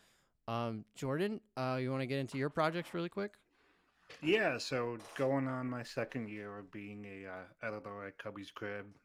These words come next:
Speaker 2: uh, all things Chicago Cubs. We're hoping for a big season coming up, and then also just recently signed on with Bear Goggles On, put some words in terms of the Chicago Bears. Uh, I thought we would be having a brighter,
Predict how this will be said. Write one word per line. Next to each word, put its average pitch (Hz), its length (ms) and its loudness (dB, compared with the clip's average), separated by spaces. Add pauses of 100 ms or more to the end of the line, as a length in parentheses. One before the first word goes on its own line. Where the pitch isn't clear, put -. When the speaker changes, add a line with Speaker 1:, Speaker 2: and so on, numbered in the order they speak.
(100)
Speaker 2:
uh, 104 240 -10
all 107 300 -4
things 104 460 -8
Chicago 104 480 -6
Cubs. 101 680 -10 (140)
We're 107 120 -12
hoping 104 460 -10
for 101 300 -8 (520)
a 117 60 -4
big 127 220 2
season 131 440 4
coming 120 340 2
up, 117 360 -2
and 117 220 -4
then 110 360 -4
also 107 760 -6 (100)
just - 240 -4
recently 104 500 -6
signed 107 440 -4
on 104 280 -6
with 104 180 -8 (480)
Bear 139 180 6
Goggles 127 400 2
On, 131 360 2 (640)
put 117 160 -2
some 110 200 -4
words 104 400 -6 (100)
in 113 100 -8
terms 101 440 -10
of 101 240 -8
the 101 140 -10
Chicago 101 460 -6
Bears. 104 480 -6 (400)
Uh, 104 200 -2
I 104 100 -4
thought 127 220 2
we 123 60 -2
would 123 120 0
be 123 140 2
having 120 320 2
a 117 40 0
brighter, 117 440 4